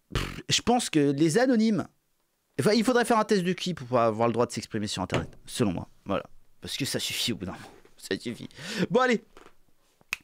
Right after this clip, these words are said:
Je vous embrasse. Je vous demande de vous abonner, de mettre un pouce, un like. C'était un petit peu long comme vidéo, mais voilà.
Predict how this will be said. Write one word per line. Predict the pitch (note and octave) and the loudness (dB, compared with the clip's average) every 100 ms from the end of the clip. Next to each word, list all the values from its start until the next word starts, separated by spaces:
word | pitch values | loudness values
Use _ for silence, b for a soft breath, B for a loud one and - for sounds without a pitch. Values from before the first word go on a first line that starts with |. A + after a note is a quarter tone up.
| B B B B | B B B B
Je | - A#2+ A3 B3 A3 | -2 2 4 4 4
vous | D3+ F#3 A3 D3+ G#3+ | 2 2 2 2 2
embrasse. | G3 F3 F#3+ G3 - - | 2 2 2 0 -6 -2
Je | C#3 - G3 G3 - | 0 2 4 4 2
vous | B2+ | 2
demande | E3 E3 E3+ | 2 2 0
de | |
vous | D#3 | 2
abonner, | E3 D3+ D3 | 2 2 2
de | E3 | 2
mettre | C#3 F3 | 2 0
un | |
pouce, | - E3 C3+ | 0 0 2
un | |
like. | C3 D#3 | 2 2
C'était | - C#3 | 0 -2
un | |
petit | D3+ E3 | 0 -2
peu | |
long | E3+ | -2
comme | F#3 D3+ | 0 0
vidéo, | D3+ D#3 F3 | 2 2 2
mais | D#3+ | 2
voilà. | B2+ G#2 | 2 2